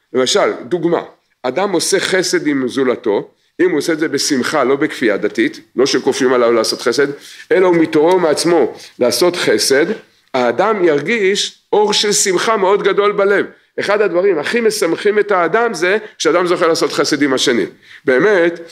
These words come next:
אם היינו יודעים, היינו מחפשים הרבה איך לעשות חסדים אחד עם השני. אה, ו-, ואפילו מצד, אה, אינטרס, מצד אינטרס, להיות אדם שמח.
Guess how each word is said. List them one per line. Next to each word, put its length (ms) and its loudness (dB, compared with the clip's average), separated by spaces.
אם 140 4
היינו 300 4
יודעים, 500 2
היינו 220 2
מחפשים 420 0
הרבה 240 2
איך 180 2
לעשות 260 0
חסדים 400 0
אחד 220 -2
עם 100 -2
השני. 300 -6
אה, 220 0
ו-, 240 0
ואפילו 340 0
מצד, 360 0
אה, 120 0
אינטרס, 800 -2
מצד 260 -2
אינטרס, 520 0
להיות 320 2
אדם 220 0
שמח. 460 0